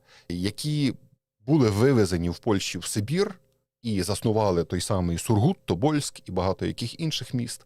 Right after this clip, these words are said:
великою мірою, е, бо їх там було дуже багато. І я ці історії чув. І я знав, з яких регіонів Польщі тих людей було переселено.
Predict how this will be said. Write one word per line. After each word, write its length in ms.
великою 520
мірою, 480
е, 120
бо 140
їх 140
там 180
було 180
дуже 300
багато. 440
І 80
я 140
ці 160
історії 460
чув. 420
І 60
я 100
знав, 360
з 40
яких 280
регіонів 460
Польщі 340
тих 220
людей 200
було 260
переселено. 680